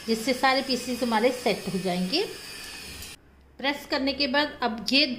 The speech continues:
हमने डेढ़ इंच की जो strips ली है, ये हमारी यहाँ पर लगेगी और एक इस side में लगेगी।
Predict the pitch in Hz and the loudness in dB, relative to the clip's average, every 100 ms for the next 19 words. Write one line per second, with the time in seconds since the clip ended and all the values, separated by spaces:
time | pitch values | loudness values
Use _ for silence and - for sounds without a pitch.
0 | - 240 196 226 247 247 247 277 262 - | -8 -6 0 2 4 8 8 8 0 0
1 | 277 226 254 - - 214 208 - 196 196 | -2 0 -4 -6 -2 -2 -2 0 2 6
2 | 285 381 226 240 240 226 220 214 185 185 | 4 2 2 2 4 2 2 2 0 0
3 | 185 185 190 202 247 392 381 - - - | -2 -2 0 0 0 -4 -6 -18 -20 -20
4 | - - - 190 196 190 - 208 214 208 | -20 -20 -8 -6 -4 -6 -2 -2 0 -6
5 | 214 190 170 175 175 180 180 185 233 370 | -6 -8 -8 -8 -6 -6 -4 -4 -2 -4